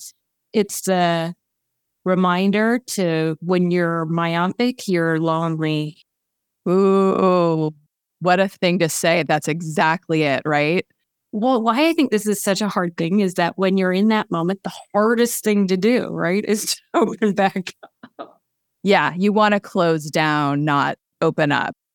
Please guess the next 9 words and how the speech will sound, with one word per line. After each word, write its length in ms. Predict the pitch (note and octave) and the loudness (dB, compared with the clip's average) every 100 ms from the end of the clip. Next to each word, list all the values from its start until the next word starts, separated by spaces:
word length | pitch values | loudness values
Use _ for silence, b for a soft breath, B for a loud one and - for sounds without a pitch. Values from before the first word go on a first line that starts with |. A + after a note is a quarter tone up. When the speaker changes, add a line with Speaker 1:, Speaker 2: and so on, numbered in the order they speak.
| - | -4
Speaker 2:
You 200 | E3+ D#3+ | -2 0
wanna 280 | D#3 E3 D#3 | 0 0 0
be 260 | D#3+ D3+ | 0 0
like, 340 | D3+ D3 D3 - _ - | 0 0 -2 -10 _ -4
"This 200 | F3 F3 | 0 0
is 160 | E3 | 2
it." 240 | F3 A#2+ - B B B _ _ _ _ _ | 0 0 -6 B B B _ _ _ _ _
Speaker 1:
That's 380 | C4 D4 F#4 - | -2 0 -2 -6
been, 640 | - G#3+ F3+ F3 F3 F3+ | -2 -2 0 -2 -2 -4